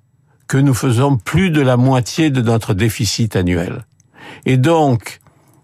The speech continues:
quand j'entends des gens dire « le taux de prélèvement français est insupportable »,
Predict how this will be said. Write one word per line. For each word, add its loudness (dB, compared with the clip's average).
quand 2
j'entends 2
des 0
gens 0
dire « 2
le 2
taux 2
de 0
prélèvement 0
français -2
est -2
insupportable », -2